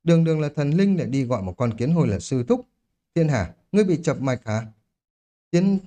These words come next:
Hà đi theo sát hoang cổ tộc mà rời đi. Ở trong hư không, nhóm người Giang Thái Huyền cũng lén lút đi theo, nhằm bảo vệ cho mọi người an toàn.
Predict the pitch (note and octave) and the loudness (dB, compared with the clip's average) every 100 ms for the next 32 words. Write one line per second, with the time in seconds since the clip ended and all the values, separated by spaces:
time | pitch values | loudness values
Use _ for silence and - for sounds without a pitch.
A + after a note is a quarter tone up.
0 | _ B2+ A#2 G2+ A2+ B2 B2+ A#2 G3 A3 | _ -2 0 0 0 -2 -2 -2 -2 -2
1 | E3 C#3 B2+ G#2+ E2 A#2 G#2+ _ A#2+ A#2+ | -2 -2 0 -2 -2 -6 -8 _ -4 -2
2 | A#2 A2 A2 D3+ C#3+ - _ - D3+ F#3 | -2 -2 0 0 -2 -8 _ -6 -2 0
3 | G#3 G#3 G3+ G#3 G#3 F#3+ C#3+ F#3 F3+ G2 | 2 2 2 0 0 0 0 2 2 0
4 | F2 B2 B2 D3 F3 A#2 E2 A#2 C#3+ A#2+ | -2 -4 -2 -2 0 0 -2 -6 -2 0
5 | D#3 A3+ A3+ B2+ A#2 B2+ A#2+ G2+ _ _ | 2 2 0 -4 -2 -2 -2 -4 _ _
6 | D#3+ D#3 C3 G#2 G#2 B2+ - F#3+ C#3+ A2 | 0 2 2 0 0 -2 -2 0 0 0
7 | F#2+ E2+ C3 C3+ B2+ G#2 | -2 -2 -4 -4 -2 -4